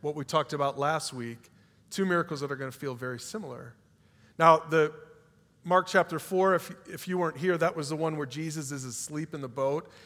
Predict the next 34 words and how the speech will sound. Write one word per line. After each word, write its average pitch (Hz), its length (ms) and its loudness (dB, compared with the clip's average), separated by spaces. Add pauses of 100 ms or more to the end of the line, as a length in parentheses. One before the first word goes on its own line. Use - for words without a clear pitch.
(160)
and 127 100 -8
they're 139 120 -2
on 151 140 0
the 139 60 -6
Sea 151 200 -6
of 135 120 -6
Galilee, 143 480 0
and 127 80 -6
a 120 40 -6
big 127 200 -10
storm 143 360 -8
kicks - 320 -10
up, 139 220 -4
and 127 60 -8
they 127 60 -8
wake 139 260 -6
him 135 140 -10
up, 131 240 -6
and 127 100 -10
then 127 120 -8
he 127 60 -10
calms 117 340 -10
the 120 80 -14
storm. 170 360 -8
He 127 100 -10
shows 135 340 -4
his 127 160 -12
authority 139 640 -10 (600)
over 131 220 -6
the 131 100 -4
wind 131 240 -6
and 123 80 -6
the 123 60 -8
waves, 127 680 -6